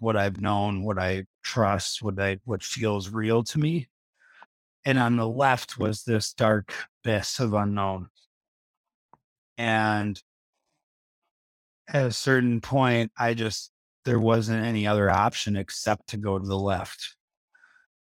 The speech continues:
And it wasn't until that, like, I felt physically that I rolled to the left that all of a sudden I was in a free fall, going deeper into my subconscious,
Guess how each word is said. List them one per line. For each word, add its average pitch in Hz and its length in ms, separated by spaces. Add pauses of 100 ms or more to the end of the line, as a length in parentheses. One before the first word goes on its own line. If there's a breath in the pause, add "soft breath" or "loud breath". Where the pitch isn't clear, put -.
(100)
And 127 120
it 120 100
wasn't 123 400
until 110 460
that, 110 300 (320)
like, 110 280
I 101 200 (540)
felt 110 240
physically 123 680
that 104 160
I 98 120
rolled 98 340
to - 100
the 110 140
left 95 440
that 101 120
all 104 140
of 104 60
a 98 40
sudden 104 480
I 101 180
was 98 300
in 101 140
a 95 80
free 110 320
fall, 92 560 (540)
going 104 520
deeper 101 420
into 104 440
my 92 400 (1080)
subconscious, 104 1120